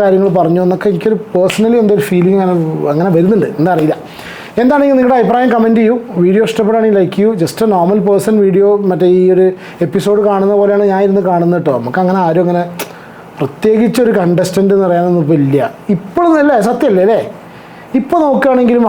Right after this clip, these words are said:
ആ ഇയാൾ ഒരു, ഒരു വിന്നർ ഇല്ല ഇപ്രാവശ്യം സീസണിൽ. ഒന്ന്. രണ്ടാമത്തത് നമ്മൾ പറയില്ലേ, ആ ബാച്ച് വളരെ മോ-, <coughs> സോറി, ആ ബാച്ച് വളരെ മോശമായി എന്ന് പറയില്ലേ,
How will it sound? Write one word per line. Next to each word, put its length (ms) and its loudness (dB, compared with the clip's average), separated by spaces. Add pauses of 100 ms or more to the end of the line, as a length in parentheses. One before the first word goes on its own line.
ആ 40 0 (180)
ഇയാൾ 200 2 (100)
ഒരു, 100 2 (140)
ഒരു 100 2 (100)
വിന്നർ 320 2 (100)
ഇല്ല 100 0 (100)
ഇപ്രാവശ്യം 340 -2
സീസണിൽ. 240 -4 (140)
ഒന്ന്. 220 2 (220)
രണ്ടാമത്തത് 580 2 (100)
നമ്മൾ 220 2
പറയില്ലേ, 220 0 (280)
ആ 40 0 (140)
ബാച്ച് 400 -2
വളരെ 280 0
മോ-, 100 -4 (440)
<coughs> 440 0
സോറി, 160 0 (800)
ആ 20 0 (140)
ബാച്ച് 400 0
വളരെ 200 2 (100)
മോശമായി 380 0
എന്ന് 100 0
പറയില്ലേ, 220 0